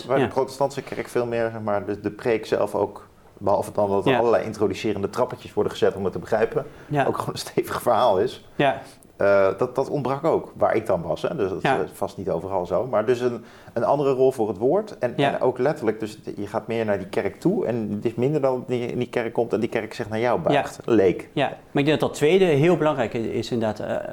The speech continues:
Speaker 2: een verschil. Een belangrijk verschil is tussen protestant en katholiek. Dat, dat katholiek, i-, het is een mysterie. En, en daarin, daaraan geef jij je over. En wij protestanten zijn toch wel altijd van het uitleggen en elk woord moet kloppen.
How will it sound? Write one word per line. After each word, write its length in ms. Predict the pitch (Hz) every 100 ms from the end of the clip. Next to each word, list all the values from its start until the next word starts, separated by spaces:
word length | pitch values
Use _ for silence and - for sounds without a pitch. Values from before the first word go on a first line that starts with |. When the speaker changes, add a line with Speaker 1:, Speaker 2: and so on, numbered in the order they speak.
| -
Speaker 2:
een 80 | 131
verschil. 420 | 135 - 135 113
Een 220 | 117 -
belangrijk 280 | 131 135 131
verschil 220 | - 131
is 80 | 123
tussen 180 | 123 -
protestant 320 | 127 - 123
en 60 | -
katholiek. 500 | 117 117 131 190 - - - - - - - - - -
Dat, 240 | 120 - 113
dat 160 | 110
katholiek, 460 | - 113 107 117 120
i-, 200 | 123 120
het 260 | 117 117 143
is 220 | 139 -
een 120 | 131
mysterie. 760 | 123 117 - 147 151 156 214 - - - _ - _ _ -
En, 200 | 127 127
en 120 | 120
daarin, 500 | 120 123 120 123 127
daaraan 340 | - 127 123 117
geef 300 | - 143 135
jij 180 | 131 123
je 100 | 127
over. 340 | 143 107 98 - - - - - - - - - -
En 120 | 117
wij 140 | 117 117
protestanten 500 | 120 107 - 113 113
zijn 120 | 131
toch 120 | 123
wel 100 | 123
altijd 380 | - 135 127 120
van 140 | 135
het 140 | 120 120
uitleggen 640 | 131 123 120 110 117 107 - - - -
en 160 | 135
elk 200 | - 123
woord 200 | 123 120
moet 140 | 120 117
kloppen. 420 | - 131 127 113